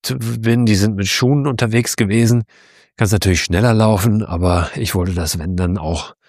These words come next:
richtig machen und dann ganz nackt unterwegs sein, bis auf den Rucksack,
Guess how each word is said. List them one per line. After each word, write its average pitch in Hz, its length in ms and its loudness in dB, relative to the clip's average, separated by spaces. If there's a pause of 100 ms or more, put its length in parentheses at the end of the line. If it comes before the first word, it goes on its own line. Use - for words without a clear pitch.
(460)
richtig 87 320 0
machen 90 440 0
und 95 460 0 (460)
dann 82 220 0
ganz - 420 0 (160)
nackt - 640 -8
unterwegs 69 560 -4
sein, 73 220 0
bis 101 160 0
auf 92 140 -6
den 101 160 2
Rucksack, 87 540 0